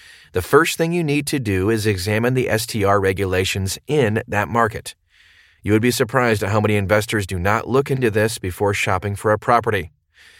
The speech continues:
The second item to evaluate when choosing a market is its maturity. How long have S T Rs been the norm for travelers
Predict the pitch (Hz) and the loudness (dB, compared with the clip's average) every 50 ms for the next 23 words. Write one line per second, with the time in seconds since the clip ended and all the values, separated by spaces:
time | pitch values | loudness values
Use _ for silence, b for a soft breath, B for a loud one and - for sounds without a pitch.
0 | b b b b b b b 175 - - 240 - 196 160 - 113 117 117 113 110 | b b b b b b b -4 -2 -2 -2 0 -2 0 0 2 2 2 2 0
1 | 104 - 120 110 101 90 90 87 85 85 85 90 113 170 190 - 120 120 107 101 | -2 0 0 0 2 2 2 0 0 0 0 2 4 4 2 2 0 -2 -2 -2
2 | - - 120 117 110 110 101 92 92 101 123 - 233 233 - b b b b b | -2 -2 -2 0 0 -2 -2 0 2 2 2 2 -2 -4 -6 b b b b b
3 | b b b - 139 139 139 147 143 - 139 135 131 - - 208 202 170 117 101 | b b b 0 2 2 2 0 0 0 -2 -2 -2 -2 -2 0 0 0 0 -2
4 | 90 85 - - _ _ _ _ _ _ _ _ - - 190 214 202 190 185 185 | -4 -10 -12 -18 _ _ _ _ _ _ _ _ -4 2 4 4 4 4 4 4
5 | 170 147 127 127 127 131 - - 139 127 113 113 117 113 113 107 110 107 110 107 | 4 4 4 4 4 2 0 0 2 4 4 4 4 2 2 0 0 2 2 2
6 | 110 110 120 123 120 113 101 90 87 - 104 90 - - 101 95 95 92 95 101 | 2 4 4 4 6 4 4 2 0 -2 -4 -4 -2 -2 0 0 0 0 0 0
7 | 110 113 - | 0 0 -2